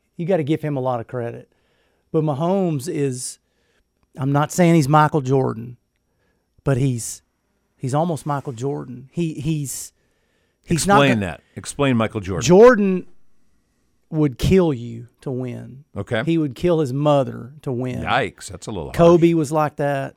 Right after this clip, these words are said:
Speaker 1: Jordan's like that. Brady was like that. He didn't look it, but he was. And he goes to play.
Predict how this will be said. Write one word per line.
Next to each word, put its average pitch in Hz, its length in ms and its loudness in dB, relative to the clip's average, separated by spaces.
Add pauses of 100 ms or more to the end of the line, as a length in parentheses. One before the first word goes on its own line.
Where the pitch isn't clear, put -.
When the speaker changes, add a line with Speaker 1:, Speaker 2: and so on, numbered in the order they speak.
(120)
Speaker 1:
Jordan's 135 520 -2
like 127 240 -6
that. 120 360 -6 (1120)
Brady 175 500 6
was 139 180 -4
like 139 260 -4
that. 131 280 -12 (240)
He 156 140 -8
didn't 175 180 -4
look 233 380 2
it, 156 260 -4
but 151 140 -2
he 151 100 0
was. 143 640 -4 (1040)
And 147 260 -4
he 170 200 -2
goes 190 340 2
to 151 100 -4
play. 165 720 -4